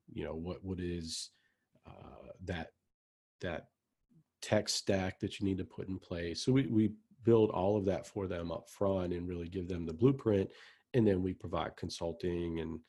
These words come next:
and stuff moving forward. And then, of course, we,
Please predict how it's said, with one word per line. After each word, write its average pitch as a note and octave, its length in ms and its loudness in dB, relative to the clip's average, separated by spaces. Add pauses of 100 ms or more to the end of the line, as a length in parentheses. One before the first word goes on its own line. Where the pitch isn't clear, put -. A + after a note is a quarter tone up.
(380)
and F#2 100 -10
stuff - 340 -6
moving F2 280 -2
forward. E2+ 400 -4
And G2 100 4
then, A2 120 8
of G2 120 2
course, - 320 2
we, F2+ 240 -2